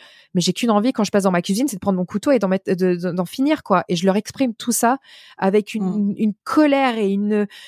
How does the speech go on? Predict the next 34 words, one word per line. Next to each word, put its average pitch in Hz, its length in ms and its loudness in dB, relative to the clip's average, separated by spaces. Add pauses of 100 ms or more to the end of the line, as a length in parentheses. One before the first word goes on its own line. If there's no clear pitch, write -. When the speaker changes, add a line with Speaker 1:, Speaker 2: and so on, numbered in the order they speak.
(400)
Speaker 1:
une 226 240 2
énergie, 285 640 2
mais 214 120 0
qui - 220 -8
me 208 160 2
dépasse 277 460 0
complètement. 247 440 -2
Je 185 140 -6
tombe 233 260 -6
au 226 80 0
sol, 220 380 2
je 190 140 -6
me 185 100 -2
mets 208 200 -2
à, 165 200 0 (320)
à, 180 460 0
à, 175 60 -2
comment 202 340 -6
dire, 202 260 -6
à, 165 320 2 (440)
à, 165 680 -2 (680)
à 190 100 -2
vibrer, 233 580 0
enfin, 247 160 0
dans 214 80 2
le 202 60 0
sens 233 160 -4
où 214 40 -2
je 185 120 0
tremblais 247 500 2
énormément, 226 440 0
j'étais 202 280 -8
plus 277 300 0
là. 247 160 4